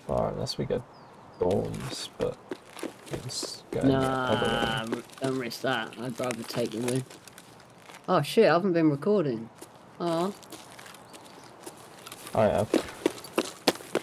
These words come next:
Speaker 1: I hope.
Speaker 2: Luckily, he was. Dang, I forgot to press it. Whoops.
Speaker 1: We haven't got old gas, do we? No.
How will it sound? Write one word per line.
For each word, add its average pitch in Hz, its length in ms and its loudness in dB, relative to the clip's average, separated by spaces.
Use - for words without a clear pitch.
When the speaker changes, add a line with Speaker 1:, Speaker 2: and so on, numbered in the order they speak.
Speaker 1:
I 110 80 4
hope. 110 280 2
Speaker 2:
Luckily, 151 500 6
he 151 100 8
was. 160 380 8
Dang, 175 380 4
I - 20 -2
forgot 156 300 0
to 151 80 -10
press 196 320 2
it. 120 140 0
Whoops. - 300 -6
Speaker 1:
We 113 80 -6
haven't - 260 -2
got 107 300 4
old - 300 -2
gas, - 540 -6
do 135 220 -4
we? 123 200 -6
No. 123 160 -4